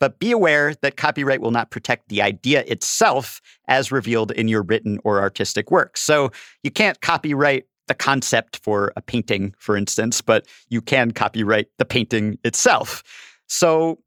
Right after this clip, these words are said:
Matt told me that the relevant area of law here is trade secrets and confidential business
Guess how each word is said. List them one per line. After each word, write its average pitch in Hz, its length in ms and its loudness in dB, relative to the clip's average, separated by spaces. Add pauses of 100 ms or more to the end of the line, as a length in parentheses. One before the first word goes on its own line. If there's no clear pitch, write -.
(200)
Matt 190 280 0
told 165 180 0
me 151 240 0
that 131 360 0
the 120 100 2
relevant 139 580 0
area 113 360 2
of 104 280 -4
law 101 240 0
here 98 220 -2
is 95 300 -6
trade 160 380 0
secrets - 720 0
and 113 240 0
confidential 117 640 0
business 107 540 -2